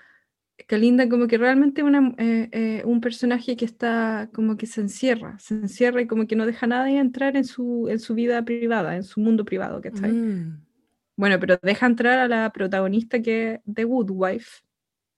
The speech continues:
Speaker 1: que, que es la, bueno, la protagonista.
Speaker 2: Ujú.
Speaker 1: Pero, mm, lo quería mencionar porque realmente a mí, como personaje femenino, así como ultra feminista, no, pero me cae demasiado bien,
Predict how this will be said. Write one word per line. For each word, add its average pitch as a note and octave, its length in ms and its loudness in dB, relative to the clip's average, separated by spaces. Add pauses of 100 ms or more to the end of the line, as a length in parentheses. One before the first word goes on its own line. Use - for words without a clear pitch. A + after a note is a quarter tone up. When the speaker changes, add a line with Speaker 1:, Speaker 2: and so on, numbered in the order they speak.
(460)
Speaker 1:
que, - 320 -4 (140)
que G#3 280 -4
es G#3 80 -8
la, G3+ 140 -8
bueno, G3 240 -2
la E3+ 100 -2
protagonista. A3 680 -4 (360)
Speaker 2:
Ujú. A3+ 520 -2 (560)
Speaker 1:
Pero, D4 460 2
mm, C#4 340 0
lo B3+ 160 2
quería C#4 200 2
mencionar D4 360 2
porque C#4+ 280 0
realmente C#4 420 2
a C#4+ 40 4
mí, C4+ 360 6 (920)
como G3+ 260 0
personaje A#3+ 600 0
femenino, A#3+ 640 2
así B3+ 220 -4
como A3+ 180 2
ultra A3+ 240 0
feminista, B3+ 480 0
no, B3+ 240 -2
pero F3+ 320 0
me F#3 160 -4
cae B3 260 0
demasiado D#3+ 520 -4
bien, - 280 -14